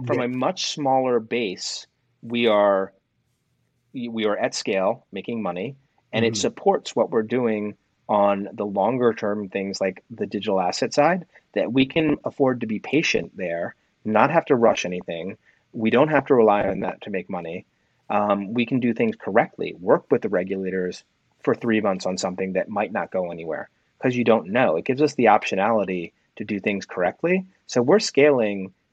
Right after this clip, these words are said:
Speaker 1: um, in a profitability sense much faster. We're also probably growing asset-wise because of the asymmetric <laughs> return, uh, faster as well. Um, so all of those things are allowing us to grow,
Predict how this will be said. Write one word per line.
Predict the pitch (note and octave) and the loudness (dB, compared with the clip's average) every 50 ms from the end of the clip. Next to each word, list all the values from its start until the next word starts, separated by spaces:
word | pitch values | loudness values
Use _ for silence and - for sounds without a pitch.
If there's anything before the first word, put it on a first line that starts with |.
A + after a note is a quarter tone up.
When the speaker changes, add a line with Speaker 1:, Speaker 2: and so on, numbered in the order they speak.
| _ - | _ -6
Speaker 1:
um, | G2 G2+ G2+ G#2+ | -4 -4 -4 -2
in | G2+ | -4
a | G2 | -4
profitability | F#2+ - G#2+ A2+ A2 G2+ G#2+ B2+ C3+ B2 G#2+ F#2+ | 0 2 2 2 2 0 -2 -2 -2 -2 -2 -4
sense | - - G2 F#2+ F#2 - - | -4 -6 -8 -8 -8 -12 -14
much | - - - - - | -12 -8 -8 -8 -6
faster. | - E2+ F2 F#2 F#2+ - - - E3 F3 - _ _ _ _ _ | -4 -2 -2 -2 -4 -6 -8 -10 -10 -10 -14 _ _ _ _ _
We're | - A2+ | 2 2
also | C3+ C3 - D#3 | 2 4 2 0
probably | - - A#2 A2+ A2+ A2+ A2 A2 G#2 F#2+ F2+ F#2+ F#2+ _ _ _ _ _ _ - | 2 4 4 4 4 2 -2 -4 -4 -4 -4 -6 -10 _ _ _ _ _ _ -20
growing | - F#2+ F#2+ G#2 B2 A#2+ A2 G#2+ G2+ | -12 -6 0 0 2 2 2 -2 -4
asset-wise | A#2 C#3 C#3+ - G#2+ F#2 D#2+ F2+ F#2 F#2 F#2+ F#2+ - | -6 -6 -6 -6 -6 -6 -4 -4 -4 -4 -4 -6 -6
because | G#2 G2+ - G#2+ G2 G#2 | -8 -6 -6 -6 -6 -2
of | G#2 | -2
the | G2+ | -2
asymmetric | F#2+ F#2 - - A2 G2+ - - - C#3 | -2 -2 -2 -4 -4 -4 -4 -4 -2 2
<laughs> | |
return, | - F#3 C#3 - B2+ A#2 G#2+ G#2 G2+ G2+ _ _ _ _ _ _ _ _ _ - | 2 2 4 4 4 4 4 2 0 -6 _ _ _ _ _ _ _ _ _ -2
uh, | - G#2 G#2 G2+ F#2+ | 2 2 4 2 2
faster | - G2+ F#2+ F#2+ F#2 - - - G#2+ F#2+ F#2 - - - | 0 0 -2 -2 -2 -6 -4 -2 -2 -2 -2 -4 -8 -12
as | - G2+ G2 G2 | -12 -12 -12 -12
well. | F#2+ F2+ E2+ F#2+ B2+ E3+ F#3+ F#3 - _ _ _ _ _ - | -12 -8 -4 -2 0 0 -2 -4 -8 _ _ _ _ _ -6
Um, | G2+ G#2 G#2+ G#2+ A2 | -4 -2 -2 -2 -2
so | A2 - B2+ | 0 0 2
all | - B2+ D3+ F3 | 4 4 6 6
of | E3 C3+ | 6 4
those | C3 B2 A#2+ A#2 - | 4 0 0 -2 -4
things | - A2+ G2+ G2 F#2+ F#2 - | -6 -6 -6 -6 -8 -8 -6
are | G2+ G2 F#2 F#2+ F#2 - | -4 -4 -4 -4 -4 -6
allowing | G2 F#2+ F2+ F#2 F#2 F#2 F#2 | -8 -10 -10 -10 -10 -10 -12
us | F2+ - - | -12 -12 -10
to | - F#2+ | -12 -12
grow, | F2+ F2 E2 E2+ E2+ E2 E2 - | -10 -8 -8 -6 -6 -8 -10 -12